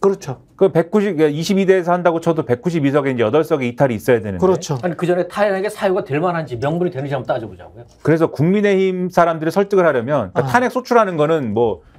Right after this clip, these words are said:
Speaker 2: 이백 석 있으면 되는 거니까.
Speaker 1: 그렇죠.
Speaker 2: 근데 그걸 국민의힘 사람들을 설득을 하려면
Speaker 1: 음.
Speaker 2: 그러면 지금 말씀하신 대로 이게 명확한 탄핵 사유야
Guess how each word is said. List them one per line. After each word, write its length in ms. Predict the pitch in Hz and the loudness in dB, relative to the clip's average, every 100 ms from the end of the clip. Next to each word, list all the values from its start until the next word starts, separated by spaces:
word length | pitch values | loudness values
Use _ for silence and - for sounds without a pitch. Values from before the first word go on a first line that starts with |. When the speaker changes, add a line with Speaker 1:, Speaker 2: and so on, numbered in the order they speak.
| - _ _ - | -20 _ _ -4
Speaker 2:
이백 280 | 147 214 | 2 4
석 160 | 220 170 | 4 0
있으면 240 | 139 170 | 2 0
되는 240 | 123 127 160 | 2 0 2
거니까. 420 | 120 95 98 147 - | -2 0 -4 -4 -4
Speaker 1:
그렇죠. 220 | 170 135 | -2 0
Speaker 2:
근데 200 | 180 190 | 2 2
그걸 400 | 196 165 196 175 | 2 2 2 0
국민의힘 440 | - 170 208 208 | 0 0 2 0
사람들을 340 | 196 175 156 165 | 2 0 0 -2
설득을 380 | 220 226 233 190 | 0 0 2 2
하려면 540 | 160 113 120 127 87 180 | 2 -2 -2 -2 -4 -6
Speaker 1:
음. 220 | 143 127 | -4 -4
Speaker 2:
그러면 200 | 127 170 | -2 -2
지금 220 | - 165 | 0 0
말씀하신 480 | 131 113 151 143 135 | 0 0 0 0 2
대로 380 | 107 117 117 - _ _ - | 0 0 -2 -6 _ _ 0
이게 180 | 160 | 2
명확한 420 | 156 120 190 - 214 | 4 2 2 0 0
탄핵 220 | 208 220 | 0 0
사유야 540 | 202 196 123 113 92 | 2 2 2 -2 -4